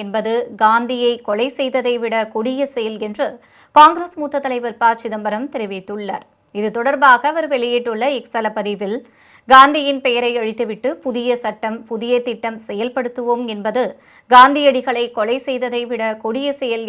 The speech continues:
என்று தெரிவித்துள்ளார். காந்தியடிகளின் மீது ஒன்றிய பாஜக அரசுக்கு எவ்வளவு வெறுப்பு, எவ்வளவு காழ்ப்புணர்வு என்பதை இந்த ஒரு செயலே அம்பலப்படுத்துவதாகவும் அவர் குறிப்பிட்டுள்ளார்.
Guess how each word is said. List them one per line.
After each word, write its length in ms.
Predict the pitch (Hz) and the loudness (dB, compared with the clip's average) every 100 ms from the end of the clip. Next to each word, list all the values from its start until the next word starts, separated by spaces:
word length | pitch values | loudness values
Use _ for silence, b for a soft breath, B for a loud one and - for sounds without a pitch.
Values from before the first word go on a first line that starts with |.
| 208 | -8
என்று 180 | 190 247 | -6 -6
தெரிவித்துள்ளார். 680 | 240 190 185 180 202 196 - - b b b b | -6 -6 -10 -10 -8 -8 -10 -14 b b b b
காந்தியடிகளின் 720 | 254 254 262 269 262 262 247 240 | 6 8 8 4 4 2 -2 -2
மீது 180 | 233 233 330 | -2 -2 -2
ஒன்றிய 360 | 254 226 247 240 226 | -4 -6 -2 -2 0
பாஜக 400 | 208 208 240 247 | -4 -4 -8 -4
அரசுக்கு 400 | 220 220 220 214 294 220 | -4 -6 -10 -8 -6 -6
எவ்வளவு 340 | 202 226 226 233 | -4 -4 -2 -4
வெறுப்பு, 360 | 214 214 214 247 269 196 | -4 -6 -2 -4 -2 -4
எவ்வளவு 340 | 226 226 220 214 | -4 -6 -6 -4
காழ்ப்புணர்வு 640 | 220 220 254 277 262 240 262 220 | 2 2 2 -2 -2 -2 -4 -6
என்பதை 320 | 208 214 202 226 - b b b | -4 -4 -2 -6 -8 b b b
இந்த 120 | 214 214 | -2 0
ஒரு 180 | 220 247 254 | 2 2 2
செயலே 320 | 254 269 302 302 | 4 4 4 2
அம்பலப்படுத்துவதாகவும் 1120 | 247 254 262 240 240 233 233 226 226 214 220 220 | 0 -4 -4 -6 -6 -4 -2 -2 -2 -10 -8 -8
அவர் 160 | 202 190 | -10 -10
குறிப்பிட்டுள்ளார். 760 | 247 240 202 214 214 - - | -10 -8 -8 -10 -12 -10 -12